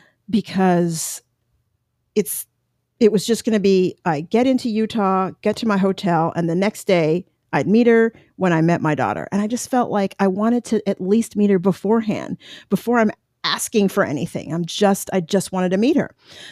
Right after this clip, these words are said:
So we had agreed to meet at Olive Garden, which I love <laughs> Olive Garden. I know that when I lived in L A, we used to sort of make fun of it. It was like, "Oh, well, Olive Garden is like the McDonald's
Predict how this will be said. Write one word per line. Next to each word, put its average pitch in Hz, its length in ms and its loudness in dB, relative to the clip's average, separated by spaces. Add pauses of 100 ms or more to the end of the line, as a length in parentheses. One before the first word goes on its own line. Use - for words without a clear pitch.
So 196 340 6
we 196 200 2
had 208 80 2
agreed 214 500 0
to 180 440 6
meet 190 280 2
at 220 140 2
Olive 170 300 2
Garden, 147 360 -2
which - 340 -6 (260)
I 320 120 -4
love 208 500 2
<laughs> 214 60 0
Olive 226 260 4
Garden. 233 440 4 (420)
I 226 140 4
know 226 180 6
that 320 140 4
when 208 120 2
I 190 80 2
lived 185 200 2
in 185 100 -2
L 180 160 0
A, 175 140 2
we 170 100 -2
used 180 180 -2
to 185 60 -6
sort 180 160 -6
of 165 60 -4
make 175 240 -4
fun 165 220 -6
of 180 80 -4
it. 202 100 -2
It - 80 -8
was 165 160 -8
like, 127 240 -6
"Oh, 196 180 2
well, 165 140 -4
Olive 180 300 2
Garden 113 340 -4
is - 200 -10
like 117 200 -6
the 180 60 -2
McDonald's 165 800 -2